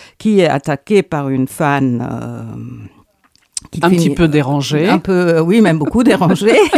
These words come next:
Speaker 1: <laughs> Une femme, une fan beaucoup dérangée, euh, qu'il tue à la fin, comme il tue Scorpio. Donc là aussi, il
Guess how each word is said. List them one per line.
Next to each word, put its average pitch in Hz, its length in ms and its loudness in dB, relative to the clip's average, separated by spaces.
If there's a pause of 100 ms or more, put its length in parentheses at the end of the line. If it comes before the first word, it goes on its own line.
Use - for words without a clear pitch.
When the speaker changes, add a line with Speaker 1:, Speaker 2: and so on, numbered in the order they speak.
(140)
Speaker 1:
<laughs> - 360 0
Une 226 240 4
femme, 226 360 2
une 185 120 0
fan 202 340 2
beaucoup 165 300 -4
dérangée, 175 800 0
euh, 143 420 0
qu'il 139 240 -10
tue 151 260 -4
à 127 60 -2
la 123 140 -6
fin, 277 320 -2
comme 180 200 2
il 165 140 2
tue 190 140 -2
Scorpio. 139 600 -6
Donc 156 220 -6
là 170 160 0
aussi, 196 340 -2
il 165 80 -4